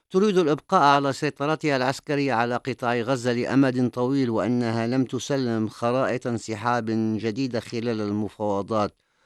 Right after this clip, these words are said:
ويعد مستقبل الوجود العسكري الإسرائيلي في غزة أحد المواضيع المحورية في هذه المحادثات، إلى جانب مسألة تدفق المساعدات الإنسانية الضرورية.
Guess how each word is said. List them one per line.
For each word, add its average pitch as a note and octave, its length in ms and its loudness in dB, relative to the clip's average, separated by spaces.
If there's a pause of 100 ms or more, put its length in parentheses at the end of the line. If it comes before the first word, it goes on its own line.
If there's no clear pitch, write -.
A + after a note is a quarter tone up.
(440)
ويعد G2+ 840 -2
مستقبل G#2+ 720 -2
الوجود A2 600 0
العسكري B2 840 0
الإسرائيلي C3+ 840 -2
في A#2+ 160 -2
غزة G2+ 500 -2
أحد A2 240 -4
المواضيع G#2 680 0
المحورية C3 680 0
في G#2 240 -2
هذه G#2+ 280 -2
المحادثات، G2+ 760 -4
إلى F#2+ 220 -4
جانب A2 420 -2
مسألة G#2+ 580 -2
تدفق A#2+ 680 -6
المساعدات A2 840 0
الإنسانية G2+ 680 0
الضرورية. F2 640 -4